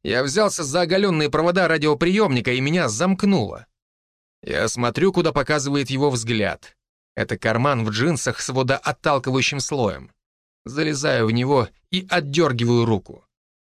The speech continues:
На указательном пальце след от ожога. В кармане пара перчаток, но они мне не подойдут. Резина не держит тепло, нужна ткань. Вот и опять пригодился платок. Из кармана Андрея достаю маленький продолговатый предмет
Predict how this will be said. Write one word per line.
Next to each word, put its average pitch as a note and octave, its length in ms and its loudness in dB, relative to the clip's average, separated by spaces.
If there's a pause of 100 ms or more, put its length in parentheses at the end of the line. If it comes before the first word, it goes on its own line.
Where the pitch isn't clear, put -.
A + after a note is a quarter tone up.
(180)
На C#2+ 140 -4
указательном G#2+ 680 0
пальце B2 420 -4
след B2 340 -4
от - 240 -6
ожога. A2 520 -2 (320)
В - 60 -20
кармане D3 540 2
пара D#3+ 280 0
перчаток, D3+ 640 -2
но A#2+ 140 2
они B2+ 160 0
мне C3 160 -2
не B2+ 120 0
подойдут. C#3 600 -2 (240)
Резина C3 460 -2
не D3 160 2
держит C#3 400 0
тепло, D3 380 0
нужна A2 320 0
ткань. C3 460 -4 (600)
Вот G#2+ 340 -4
и E3+ 40 2
опять D3 420 0
пригодился B2 600 -2
платок. - 720 -6 (600)
Из - 220 -4
кармана E3 520 2
Андрея F3 340 2
достаю D3+ 420 0
маленький D#3+ 600 0
продолговатый C3 840 0
предмет A2+ 640 -2